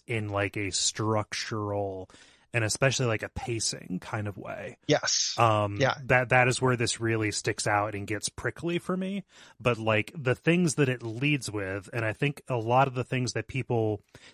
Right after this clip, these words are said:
Speaker 1: express such joy over are also the things that I get that, that, they, that bring me joy about it. Right.
Speaker 2: It, that was me for much of my playthrough.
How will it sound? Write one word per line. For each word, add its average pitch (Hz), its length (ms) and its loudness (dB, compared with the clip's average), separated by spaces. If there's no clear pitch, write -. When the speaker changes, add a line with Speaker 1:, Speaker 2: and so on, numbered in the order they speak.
Speaker 1:
express 117 500 0
such 113 300 -4
joy 254 320 2
over 117 420 2
are 117 100 6
also 117 280 2
the 104 100 -6
things 107 280 -4
that 110 100 -2
I 104 140 0
get 104 340 0
that, 113 160 4
that, 110 180 2
they, 113 160 2
that 117 260 0
bring 120 200 2
me 107 100 -4
joy 107 240 -8
about - 260 -8
it. - 140 -16
Right. 123 220 4
Speaker 2:
It, 180 460 2
that 202 160 4
was 254 180 2
me 220 200 0
for 156 420 2
much 147 260 -2
of 143 80 -6
my 127 140 0
playthrough. - 480 -12